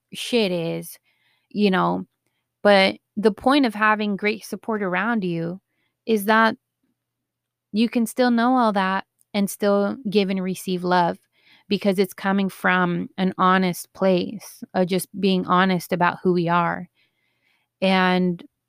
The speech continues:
for me, what's really important in the wisdom that I've gathered, um, is that there's always an ebb and flow. Always an ebb and flow. And there's a middle way described in, uh, by Buddhism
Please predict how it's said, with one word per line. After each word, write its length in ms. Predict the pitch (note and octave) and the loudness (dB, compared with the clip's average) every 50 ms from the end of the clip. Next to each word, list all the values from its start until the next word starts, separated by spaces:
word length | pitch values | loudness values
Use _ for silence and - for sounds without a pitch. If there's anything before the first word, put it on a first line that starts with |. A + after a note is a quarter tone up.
| _ _ _ _ _ _ _ - | _ _ _ _ _ _ _ -4
for 200 | - A3+ G#3+ G#3 | 2 4 4 4
me, 440 | G3 G3 G3 F#3+ G3 G3+ G#3 G#3 G#3 - - _ | 4 2 2 2 2 2 0 0 -2 -4 -10 _
what's 320 | - G3 G3+ F#3+ - - - | -2 0 0 0 0 -4 -4
really 220 | G3+ F#3+ F#3+ F#3 | -2 0 0 0
important 500 | F3+ F3+ - - G#3+ G#3 G3+ G3+ F#3+ F#3 | -2 -2 -4 -2 -2 -2 0 0 0 0
in 120 | F3+ F3+ F#3 | 0 0 0
the 80 | F3 | 0
wisdom 400 | F3 F#3 F#3 F#3 - G3 F3+ F3 | 2 0 0 0 -2 -4 -2 -2
that 100 | F#3 F3 | -2 -2
I've 240 | F3+ F3 E3+ - - | -2 -2 -4 -4 -4
gathered, 560 | F#3+ F3 F3+ F#3 F3 F3+ F3+ F3 F3 F3+ - _ _ _ _ _ _ _ _ _ _ _ _ _ | -2 0 0 0 0 0 0 -2 -2 -4 -6 _ _ _ _ _ _ _ _ _ _ _ _ _
um, 560 | - F#3+ F#3+ F#3 F3+ F3 F3 E3+ F3+ - - - _ _ _ _ | -4 -2 0 0 0 -2 -2 -4 -6 -8 -12 -16 _ _ _ _
is 140 | G#3+ G3+ F3+ | 0 2 4
that 260 | G#3 G3 F#3+ G3 F#3+ | 4 2 2 2 2
there's 240 | G3+ G3 G3 F#3+ F#3 | 2 2 2 2 0
always 340 | - G3 G3 G3+ G3+ F#3+ G3+ | 0 0 2 2 2 0 -2
an 80 | - | -2
ebb 180 | - F#3 F3+ F#3 | -2 -2 0 0
and 160 | F3 F3 E3+ | 0 -2 -4
flow. 440 | - - G3+ F#3+ F#3+ F3+ - - - - - _ _ _ _ _ _ _ _ _ _ _ _ _ _ _ _ _ _ _ _ _ _ _ _ _ _ _ _ _ _ _ _ _ _ _ | -2 0 2 2 4 2 2 -2 -6 -12 -18 _ _ _ _ _ _ _ _ _ _ _ _ _ _ _ _ _ _ _ _ _ _ _ _ _ _ _ _ _ _ _ _ _ _ _
Always 380 | G#3+ G#3 G#3+ G#3+ A3 A3 G#3 A3 | 2 2 4 4 4 2 2 -2
an 140 | G#3 G3 | -4 -4
ebb 180 | F#3+ F#3+ F#3+ F#3 | -4 -4 -4 -2
and 140 | F#3+ F#3+ - | -4 -6 -6
flow. 500 | - - G3+ F#3+ F#3 F#3 F3+ F3+ F3+ - - | -6 -4 0 2 2 2 2 2 0 -2 -4
And 160 | G3 F#3+ F#3 F#3 | -4 -2 0 0
there's 180 | F#3 F3+ E3+ | 0 -2 -2
a 60 | F#3 | -2
middle 300 | F3+ F#3+ G3+ G3 G3+ F#3+ | 0 0 0 0 0 0
way 260 | F#3+ G3 G3 G3+ F#3+ F3+ | 2 2 2 2 2 0
described 480 | F#3+ F#3 - - - E3+ F3 F3 E3 | -2 -6 -6 -4 -4 -4 -4 -2 -2
in, 320 | F3+ E3+ E3+ F3 - A#3 - _ _ _ _ _ _ - | -2 -4 -4 -4 -8 -12 -18 _ _ _ _ _ _ -2
uh, 240 | F#3+ F3 F3 E3+ D#3+ | 0 0 0 0 0
by 160 | E3+ E3 D#3+ | -2 -4 -2
Buddhism 760 | C#3+ F3+ G3 G#3+ G#3+ A3 F3+ - - E3 E3+ F#3 G3+ G3 | 0 2 2 4 4 2 2 0 -4 -6 -6 -6 -6 -8